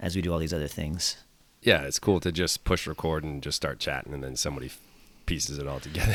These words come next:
Speaker 2: <laughs> for the
Speaker 1: Yeah.
Speaker 2: most part, you
Speaker 1: Yeah.
Speaker 2: know?
Speaker 1: Yeah, it's like when I, and I, you know, I don't know if I could do it. I'd,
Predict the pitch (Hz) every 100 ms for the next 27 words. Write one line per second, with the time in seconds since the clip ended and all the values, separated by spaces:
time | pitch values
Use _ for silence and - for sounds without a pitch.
0 | - - - - 104 131 104 95 - 85
1 | 82 - 92 110 95 95 - - - -
2 | - - - - 110 101 - - 113 -
3 | 113 120 113 113 - 131 127 120 - -
4 | - - - - - - - 117 98 90
5 | - - 117 113 110 98 98 90 107 98
6 | 104